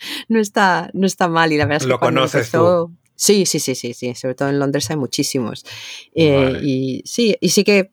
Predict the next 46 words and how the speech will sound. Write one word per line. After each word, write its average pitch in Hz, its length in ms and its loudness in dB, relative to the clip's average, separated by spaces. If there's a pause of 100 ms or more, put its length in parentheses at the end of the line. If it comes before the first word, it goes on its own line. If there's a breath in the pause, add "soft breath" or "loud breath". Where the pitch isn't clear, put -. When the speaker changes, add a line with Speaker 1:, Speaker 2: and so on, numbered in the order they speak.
Speaker 1:
es 185 120 -4
de 196 80 2
los 180 140 0
pocos 196 260 2
sitios - 320 -6
que, 135 440 -4 (100)
así 147 220 -10
de 139 100 -12
comida 143 340 0
rápida 131 600 -2 (760 soft breath)
que, - 300 0
que 165 100 2
he 151 40 4
usado 160 300 4
alguna 151 280 4
vez. 143 160 2
Ya 170 160 2
no, 135 140 2 (140)
pero 135 300 0
sí, 160 160 -2
Speaker 2:
<laughs> 135 40 -10
Speaker 1:
hay 160 120 0
muchos, 156 480 0
hay 190 100 4
much-, 170 280 2
está 175 180 0
muy, 170 140 2
y - 40 -6
la 139 40 2
Speaker 2:
Ah. 143 60 4
Speaker 1:
verdad 135 160 6
es 143 80 -4
que - 60 -2
está, 107 300 -4
está 113 240 -8
rico. - 380 -12
Sí, 123 260 -6
sí, 123 200 -8
sí. 123 200 -8
Speaker 2:
Fíjate 147 360 0
que 160 100 2
aquí 143 240 0
probamos 135 680 2
un, 120 1120 -4
un 120 280 -4
f-, 117 220 -14